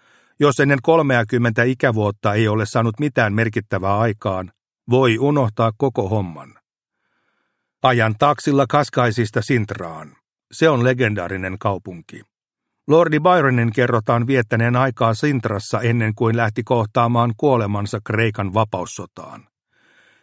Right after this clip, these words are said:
Aleister Crowleykin on käynyt siellä. En ole lukenut ainuttakaan Byronin runoa, mutta tiedän, että hän oli seikkailija, jolla oli kampurajalka.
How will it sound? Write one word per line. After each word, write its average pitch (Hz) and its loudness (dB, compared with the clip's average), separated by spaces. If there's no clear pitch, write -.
Aleister 135 2
Crowleykin 120 0
on 98 -4
käynyt 101 -4
siellä. 90 -10
En 156 4
ole 143 4
lukenut 131 0
ainuttakaan 117 0
Byronin 107 0
runoa, 107 0
mutta 123 0
tiedän, 127 2
että 110 -2
hän 113 0
oli 110 0
seikkailija, 104 0
jolla 113 2
oli 113 0
kampurajalka. 90 -4